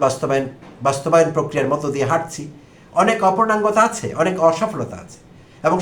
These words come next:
শাসক হিসেবে অধ্যাপক ইউনূস সফল হয়েছেন, এ কথা বলা যাবে না। শুরু থেকে তার সরকার নানা রকম প্রতিবন্ধকতা মোকাবেলা করছেন, নানা রকম দেশি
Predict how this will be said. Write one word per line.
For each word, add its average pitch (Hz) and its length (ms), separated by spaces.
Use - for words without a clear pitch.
শাসক 220 340
হিসেবে 214 260
অধ্যাপক 208 300
ইউনূস 202 280
সফল 202 260
হয়েছেন, 185 300
এ - 80
কথা 180 180
বলা 226 160
যাবে 196 220
না। - 40
শুরু 208 240
থেকে 226 220
তার 196 120
সরকার 196 320
নানা 180 160
রকম 175 220
প্রতিবন্ধকতা 175 640
মোকাবেলা 120 380
করছেন, - 280
নানা 214 220
রকম - 220
দেশি 185 160